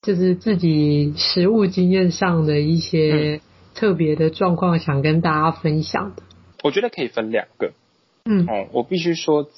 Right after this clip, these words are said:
Speaker 2: 在医院里面，医务社工的定位会介于医疗、医疗专业跟社会大众之间。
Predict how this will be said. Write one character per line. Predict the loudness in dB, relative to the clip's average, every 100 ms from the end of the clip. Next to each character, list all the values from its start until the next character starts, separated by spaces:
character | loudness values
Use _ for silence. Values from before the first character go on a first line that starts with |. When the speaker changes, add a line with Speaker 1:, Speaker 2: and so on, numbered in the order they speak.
| -6
Speaker 2:
在 | -2 0 0 -2 -4 -10 _
医 | -2
院 | 0 -2
里 | -4 -8
面， | -2 -2 -2 -8 _ _
医 | -2 0
务 | -2
社 | -2 -2
工 | 0 -4 -4
的 | -4 -4 -6 _
定 | -4 -4 -2
位 | -2 -2 -10 _ _ _
会 | -2 -2
介 | -2 -2 -2 -2 -4
于 | -6 -4 -2 -2 -6 _ -2
医 | 0
疗、 | 2 0 -4 _ _ _ _
医 | -6 -2
疗 | 0 0
专 | -2
业 | -4 -4 -4
跟 | -4 -4 -6
社 | -4
会 | -4 -2
大 | -4
众 | -6 -14
之 | -18
间。 | -8 -6 -6